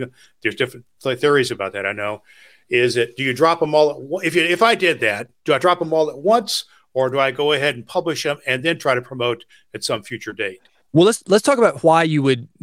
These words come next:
Speaker 2: would do twenty-five episodes at first. And that's for you to get, like, I know you think you know the podcast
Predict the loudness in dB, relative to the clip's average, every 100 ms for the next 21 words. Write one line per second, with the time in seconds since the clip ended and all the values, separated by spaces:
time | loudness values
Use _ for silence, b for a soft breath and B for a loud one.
0 | -8 -4 2 2 2 0 2 2 0 -2
1 | -2 -4 -4 -4 -4 -2 -2 0 0 -2
2 | 0 2 4 4 2 2 2 2 -2 -2
3 | 0 -2 0 0 -2 -2 -2 -2 0 2
4 | 4 2 -2 -2 -2 0 -2 0 -2 -8
5 | -14